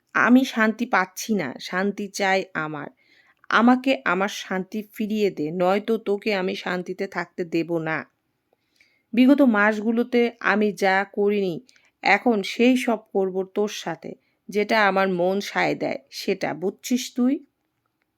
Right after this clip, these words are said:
লোকটার পর পর ধমক সুরে কথায় কেঁপে উঠলাম আমি। কিছু জানি না আমি, শুধু চোখ বন্ধ করে নীরবে শুনে যাচ্ছিলাম পাগল লোকটার কথায়। ভাষা হারিয়ে ফেলেছি আমি, তাই ফুঁপিয়ে ফুঁপিয়ে কেঁদে চলছি লোকটার সামনে। মনে ভাবছিলাম,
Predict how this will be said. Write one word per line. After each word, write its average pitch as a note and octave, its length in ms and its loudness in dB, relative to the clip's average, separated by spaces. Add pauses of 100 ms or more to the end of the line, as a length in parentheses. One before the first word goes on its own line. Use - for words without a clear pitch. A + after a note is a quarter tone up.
(840)
লোকটার C4+ 280 4
পর A#3+ 300 4
পর B3 380 4
ধমক A#3 420 0
সুরে A3+ 340 0
কথায় G#3+ 300 0
কেঁপে G#3+ 340 -2
উঠলাম F#3 340 -2
আমি। D#3+ 340 -4
কিছু C#4+ 280 2
জানি G3 300 2
না F3 200 -2
আমি, D#3 180 -8
শুধু A3+ 340 -4
চোখ A3+ 280 0
বন্ধ G3+ 360 -2
করে G#3+ 240 -2
নীরবে G3+ 360 -2
শুনে G3+ 360 -4
যাচ্ছিলাম G#3+ 480 -4 (440)
পাগল A3 300 4
লোকটার G3 480 0
কথায়। - 340 -8 (440)
ভাষা C#4 260 4
হারিয়ে B3+ 420 6
ফেলেছি G3+ 500 0
আমি, D#3 240 -8
তাই G3+ 220 4
ফুঁপিয়ে A#3+ 480 0
ফুঁপিয়ে A#3+ 460 -2
কেঁদে G3+ 280 -2
চলছি G3 360 -4
লোকটার F#3 360 -4
সামনে। D#3 480 -8 (480)
মনে B3+ 220 8
ভাবছিলাম, G3+ 640 -2